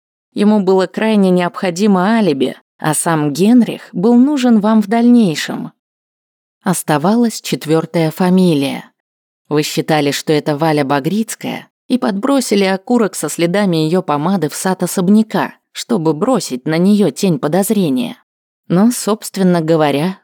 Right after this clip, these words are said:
Валя и так была в ваших руках. Какую-то силу она представляла собой только рядом с Раисой, сама по себе отнюдь.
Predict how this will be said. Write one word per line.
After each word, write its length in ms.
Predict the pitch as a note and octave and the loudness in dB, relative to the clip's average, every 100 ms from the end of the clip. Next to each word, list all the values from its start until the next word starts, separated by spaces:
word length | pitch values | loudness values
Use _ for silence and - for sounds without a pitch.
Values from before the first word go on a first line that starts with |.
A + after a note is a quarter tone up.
| - | -6
Валя 320 | F3 A3 G3 | -2 0 2
и 80 | F3 | 0
так 320 | - F#3+ G#3+ | -2 -2 0
была 300 | A#3 A#3 A#3 | 2 2 0
в 80 | G3+ | 0
ваших 400 | A3+ G3 G3+ - | -2 -2 -4 -2
руках. 440 | A3+ A3 E3 C3 - _ _ _ _ _ _ _ | -4 -2 -6 -6 -12 _ _ _ _ _ _ _
Какую-то 560 | - G3+ - C#4 A#3+ B3 | -12 -6 0 0 2 -2
силу 400 | - - C4 A#3 | -2 -2 2 2
она 280 | G#3+ A3 B3 | 2 2 2
представляла 760 | B3 G#3+ - A3+ G#3+ B3 A3+ A3 | 0 -4 -4 -2 0 2 0 0
собой 380 | A#3 G#3 B3 | -2 0 0
только 420 | - A3+ A3+ A3+ A3 | 0 0 -2 -2 0
рядом 340 | A#3+ A3 G#3+ | 0 2 0
с 100 | - | 0
Раисой, 760 | A3 A3 B3 A#3+ - C3 D#3 _ _ _ | -2 0 0 -2 -4 -8 -8 _ _ _
сама 420 | - C#3+ D#3+ A3 | -8 -4 -2 -2
по 120 | F#3+ | -2
себе 540 | - C#3+ C3+ C#3 F#3 - _ | -4 -4 0 0 0 -6 _
отнюдь. 680 | G3+ - - C#3+ A#3+ - | -6 -4 0 0 -2 -8